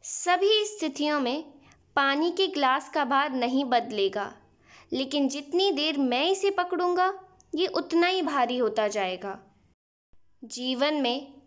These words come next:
तनाव और चिंताएं पानी के ग्लास की तरह हैं। उनके बारे में कुछ देर सोचें तो कुछ नहीं होगा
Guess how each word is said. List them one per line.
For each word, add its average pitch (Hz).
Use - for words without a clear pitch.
तनाव 285
और 311
चिंताएं 214
पानी 302
के 381
ग्लास 262
की 294
तरह 240
हैं। 202
उनके 330
बारे 349
में 370
कुछ 339
देर 381
सोचें 359
तो -
कुछ 214
नहीं 320
होगा 302